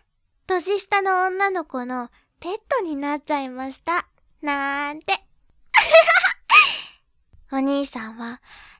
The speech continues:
年下の女の子に低層体つけられて、毎日おちんちんのことばっか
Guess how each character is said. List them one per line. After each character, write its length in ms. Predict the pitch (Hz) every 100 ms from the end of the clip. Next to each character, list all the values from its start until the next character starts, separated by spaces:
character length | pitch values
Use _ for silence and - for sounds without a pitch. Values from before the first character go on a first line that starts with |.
| -
年 360 | 285 254 320
下 280 | 320 - 320
の 180 | 311 311
女 260 | 320 330 330
の 160 | 302
子 160 | 277 233
に 160 | 226
低 280 | - 277 285
層 200 | 302 302
体 280 | 302 302 294
つ 160 | - -
け 120 | 302
ら 140 | 302
れ 140 | 285 277
て、 320 | 285 277 277 - - _ _ -
毎 240 | 320 311
日 320 | 285 269 -
お 180 | 254 254
ち 220 | 262 427
ん 80 | 392
ち 160 | - 330
ん 80 | 294
の 100 | 277
こ 200 | 277 262
と 200 | 269 294
ば 160 | 349
っ 40 |
か 40 | 370